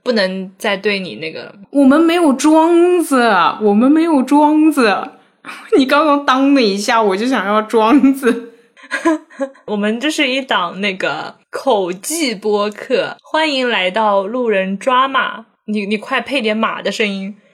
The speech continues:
Speaker 2: 但是我只能想到玉，这是人的声音。
Speaker 1: 我想起来以前我爷爷教我，就是模仿那个马的声音，他是嘚个了，嘚个了，嘚个了，嘚个了。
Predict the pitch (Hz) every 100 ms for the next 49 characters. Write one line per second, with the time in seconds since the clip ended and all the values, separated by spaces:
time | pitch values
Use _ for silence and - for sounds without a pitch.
0 | - 294 302 254 262 190 196 247 151 170
1 | 175 233 254 240 220 180 151 - - -
2 | 294 285 208 143 185 226 202 139 135 127
3 | 135 156 - _ 220 233 262 320 294 240
4 | 233 247 233 185 170 202 277 240 233 196
5 | 208 190 - 208 202 190 185 208 185 208
6 | 214 165 151 170 208 220 214 240 233 -
7 | _ _ - - 220 151 - 226 113 -
8 | - 208 - - 220 -